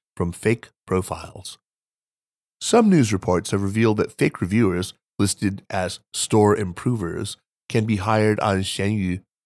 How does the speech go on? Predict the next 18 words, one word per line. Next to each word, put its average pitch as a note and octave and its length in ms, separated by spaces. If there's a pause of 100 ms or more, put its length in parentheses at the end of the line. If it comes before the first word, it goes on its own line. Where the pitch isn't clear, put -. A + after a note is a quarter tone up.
(160)
a F#2+ 100
secondhand G2+ 600
marketplace F#2 600
linked G2 360
to - 120
Taobao, F#2 480 (360)
and F#2 180 (100)
other C#3 240
crowdsourcing G2+ 720
platforms F#2 640 (160)
to - 140
achieve D3 400
tens A3 320
of F#3 100
thousands F2+ 400
of G2+ 140
positive F2+ 420
reviews F2+ 560